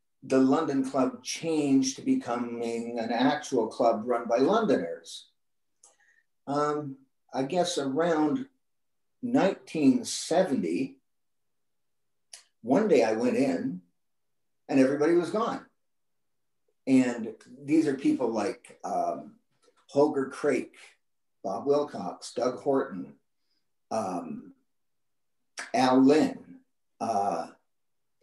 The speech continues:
Doug Brown, uh, Myron Hladniuk, uh, and I could go on. There was probably about a dozen guys who I always saw at the club. But one day I go in the club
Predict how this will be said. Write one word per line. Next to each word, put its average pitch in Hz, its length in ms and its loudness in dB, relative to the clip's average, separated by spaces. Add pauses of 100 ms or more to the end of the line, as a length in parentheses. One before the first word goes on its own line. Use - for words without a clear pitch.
(120)
Doug 131 300 0
Brown, 135 500 0 (800)
uh, 98 400 -8
Myron 139 420 2
Hladniuk, 135 600 0 (680)
uh, 123 300 -4
and 147 220 0 (140)
I 143 100 -2
could 147 180 -2
go 139 140 2
on. 127 540 -2
There 185 200 0
was 185 120 4
probably 190 260 4
about 139 160 2
a 127 140 -4
dozen - 420 0 (520)
guys 120 360 -4
who 131 120 -2
I 117 140 0
always 143 440 2
saw 110 180 -6
at - 80 -8
the - 60 -10
club. 131 360 -4 (380)
But 98 140 -10
one 185 280 2
day 123 340 2
I 110 120 -6
go 143 160 -2
in 131 80 2
the 110 80 -2
club 117 360 -2